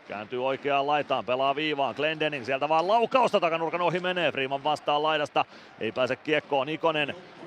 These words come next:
Anttila. Anttila saa kiekon keskialueelle ja Jukurit, anteeksi, Kärpät täysilukuisena. Arttu Hyry oikealta Ilves alueelle, pelaa maalin eteen. Josu Anttila kiekkoon sieltä, vasemmalta Antti Roika mukaan. Maalek torjuu.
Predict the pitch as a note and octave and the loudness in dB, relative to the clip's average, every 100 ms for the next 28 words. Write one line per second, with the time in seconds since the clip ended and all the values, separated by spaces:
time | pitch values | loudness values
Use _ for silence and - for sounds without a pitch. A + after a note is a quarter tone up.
0 | C#3 C#3 D3+ - E3 C#3 - - - - | -4 -2 -2 0 4 2 0 -10 -20 -14
1 | F2+ G2 A2 A2 B2 B2+ B2+ C3 B2+ C3+ | -12 -8 -4 -2 0 0 0 -4 -2 -4
2 | - C3+ C3 C3 B2+ B2+ B2+ B2 C3 - | 0 0 2 2 2 0 0 -2 -4 -4
3 | C3+ C3+ C3+ C#3 B2+ E3 D3+ - E3 D3+ | -2 0 0 -4 0 0 0 0 0 2
4 | D3+ C#3+ C#3+ C3+ C3 C3+ D3+ D#3+ D3+ B2+ | 0 0 -2 -2 -2 -2 0 0 0 0
5 | B2+ C3+ C#3+ D3 D3+ C#3+ C#3+ C#3+ C3 - | 0 -2 0 0 0 0 0 2 0 0
6 | C3 D3 D3+ D3 D3+ E3 C#3+ B2+ A2 A2+ | 0 2 2 0 -2 -4 -2 -2 -4 -4
7 | B2 B2+ C3 B2+ C3+ B2+ C#3 C#3 C#3+ D3 | -4 -4 -2 0 -2 -2 -2 -2 0 0
8 | C3 A2 A#2+ B2+ B2+ C#3 D3+ D3 C#3+ C#3 | 0 -2 -4 -2 -2 -2 -2 -2 0 0
9 | C#3 C#3+ C#3+ C3+ B2+ C3 C3+ D3+ D#3 D3 | 0 -2 2 0 2 -2 -2 0 0 0
10 | C#3 B2+ | 0 0